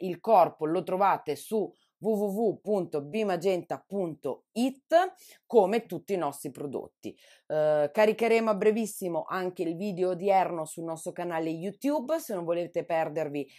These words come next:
le nostre dirette, mi raccomando, iscrivetevi. Ciao Mai, un bacione! E,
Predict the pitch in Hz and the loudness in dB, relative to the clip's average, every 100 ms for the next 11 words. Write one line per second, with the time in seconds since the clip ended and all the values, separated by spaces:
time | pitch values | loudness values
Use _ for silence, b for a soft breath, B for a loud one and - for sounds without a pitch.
0 | b - 165 170 165 165 151 175 175 170 | b -10 -6 -6 -8 -10 -2 2 4 2
1 | - 151 131 170 160 185 185 170 151 147 | -4 -4 -2 -4 -4 -4 -4 -4 -6 -10
2 | - 214 - - 165 196 214 220 240 294 | -6 -8 -6 -8 -2 0 0 0 0 -2
3 | 294 b b b - 311 320 294 339 339 | -4 b b b 2 6 8 6 6 4
4 | 311 254 202 - - - 247 254 269 294 | 4 0 -2 -8 -8 -6 -2 -2 -2 6
5 | 311 285 240 196 160 151 _ b b b | 6 6 2 -2 -2 -6 _ b b b
6 | - 202 202 196 190 185 180 175 | -2 2 4 4 4 4 4 2